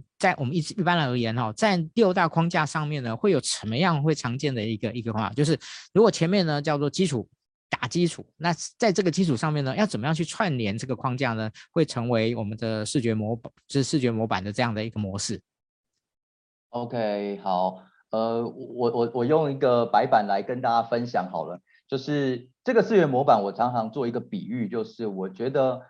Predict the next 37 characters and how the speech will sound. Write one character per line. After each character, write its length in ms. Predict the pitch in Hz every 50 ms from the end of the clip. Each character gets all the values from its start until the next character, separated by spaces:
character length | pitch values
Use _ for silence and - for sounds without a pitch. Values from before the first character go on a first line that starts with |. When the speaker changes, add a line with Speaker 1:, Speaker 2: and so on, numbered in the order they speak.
| _ _ _ _ _ _ _ _ _ -
Speaker 2:
它 200 | 170 175 190 170
很 140 | 139 113
像 220 | 107 156 151 156 147
是 180 | - - 156
一 120 | 151 156 151
个 480 | 147 147 127 120 113 110 110 110 107
思 260 | 110 - - - 220 247
维 220 | 196 151 139 139
模 180 | 131 123 127 139
型 180 | - 127 113
的 120 | 110 104 107
组 260 | - - 110 95 90
合， 320 | - - 92 90 95 101
就 120 | - - 120
像 140 | 135 123
一 40 | 120
个 80 | 120 110
积 200 | - - 135 135
木 200 | 156 151 123 101
一 60 | 90
样， 220 | 98 95 80 - - _ _ _ _ _ _
啊， 120 | - - 92
就 120 | 127 143
是 180 | 135 170 160 147
我， 180 | 113 107 104
我 160 | 170 202 208
在 400 | 190 180 185 180 160 - - - _ _
这 120 | _ 202 185
个 100 | 170 147
模 160 | 135 127 151
板 260 | 156 135 110 104 95
中， 280 | - 123 120 127 123 101
我 100 | 98 92
希 220 | 92 - - 131
望 240 | 135 139 139 131 117
能 160 | 110 107 113
够 320 | 110 135 127 120 117 110